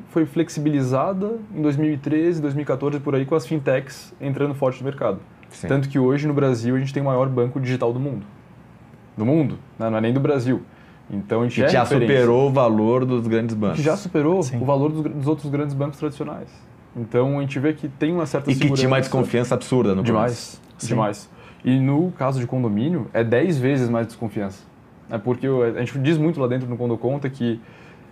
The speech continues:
Speaker 1: conta de condomínio não é uma conta P F nem uma conta P J. Essas duas contas P F e P J têm um dono. A P F é a pessoa física, P J é o dono da empresa, ele faz o que quiser com o dinheiro e tá ok. O condomínio não.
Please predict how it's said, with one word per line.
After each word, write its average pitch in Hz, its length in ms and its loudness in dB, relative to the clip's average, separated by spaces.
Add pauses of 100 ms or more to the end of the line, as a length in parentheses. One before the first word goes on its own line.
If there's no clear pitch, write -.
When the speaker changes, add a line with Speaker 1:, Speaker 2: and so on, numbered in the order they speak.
(580)
Speaker 1:
conta 214 240 2
de 185 80 2
condomínio 175 400 2
não 175 60 2
é 170 40 0
uma 170 120 -2
conta 160 220 -2
P 143 100 -4
F 156 160 -4
nem 160 80 -2
uma 156 80 -4
conta 156 180 -8
P 139 140 -6
J. 110 160 -8 (840)
Essas 135 200 -2
duas 196 180 2
contas 160 300 -2
P - 100 -2
F 143 220 2
e 135 40 -2
P 135 100 0
J 135 200 0
têm 180 120 -2
um 185 80 2
dono. 135 280 0 (380)
A 131 80 -2
P 147 100 2
F 147 280 2
é - 20 4
a 139 60 4
pessoa 147 280 0
física, 262 340 -4
P 180 160 0
J 160 280 2
é - 20 4
o - 40 4
dono 151 160 2
da 160 80 4
empresa, 175 280 0
ele 180 100 0
faz 180 200 0
o 175 40 -8
que 185 60 -4
quiser 151 320 0
com 151 100 -4
o 143 40 -2
dinheiro 123 440 0
e 156 140 -2
tá 143 140 0
ok. 135 380 0 (360)
O 127 80 -4
condomínio 120 420 0
não. - 140 -6